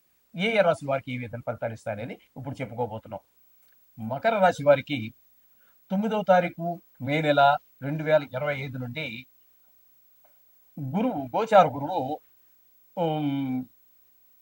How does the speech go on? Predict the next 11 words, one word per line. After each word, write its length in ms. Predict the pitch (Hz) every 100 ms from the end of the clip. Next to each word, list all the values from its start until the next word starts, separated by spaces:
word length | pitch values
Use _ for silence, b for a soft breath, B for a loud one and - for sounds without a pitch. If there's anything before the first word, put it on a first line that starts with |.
| _ _ _ _ _ _ _ _ -
పంచమ 260 | 220 269 254
స్థానం 420 | - 160 139 127
నుంచి 460 | 120 190 139 131 - _
సప్తమ 420 | - 185 185 240
స్థానంలోనికి 920 | 220 165 135 120 113 104 - 233 294 _ -
ప్రవేశిస్తూ 520 | 151 147 143 - 190
ఉన్నారు. 340 | 165 123 110 - _ _ _ -
అంటే 400 | 190 208 143 139 _ _ _ _ _ _ _ -
పంచమ 240 | 226 254 240
స్థానం 320 | - 208 190
అంటే 420 | 165 180 131